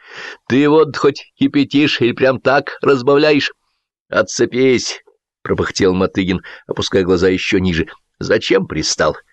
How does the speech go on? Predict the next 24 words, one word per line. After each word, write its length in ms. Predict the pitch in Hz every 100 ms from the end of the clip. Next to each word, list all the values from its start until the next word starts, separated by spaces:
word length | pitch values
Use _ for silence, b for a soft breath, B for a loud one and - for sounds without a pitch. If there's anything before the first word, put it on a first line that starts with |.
| _
Чего 220 | - 73
тебе 260 | - 90 78 b -
от 160 | 90
меня 180 | 90 90
надо?" 320 | 87 78 64 - _ _ _ _ _ _ _
"Крохобор 680 | 107 139 - 165 185 226
отсюда 500 | 135 110 110 98 87 -
далеко?" 540 | 92 101 104 185 208 _ _ _ _ _ _
"Часа 460 | - 131 - 190
три 240 | 127 143 151
хода. 440 | - 107 90 82 _ _ _
Перейдёшь 480 | - 90 135 175 -
мост, 360 | 123 113 - -
вон 280 | 180 190 107
там, 280 | 123 104 -
у 180 | 104 107
бань, 280 | 98 92
и 260 | 90 - 156
влево 400 | 107 117 107 90
по 100 | -
грунтовке". 500 | 101 104 98 90 - - _ _ _ _
"Понятно. 640 | - 87 82 73 - 71 - _ _ _ _ -
Автобус 680 | 120 123 - 147 131 123
ходит?" 480 | - 165 226 202 -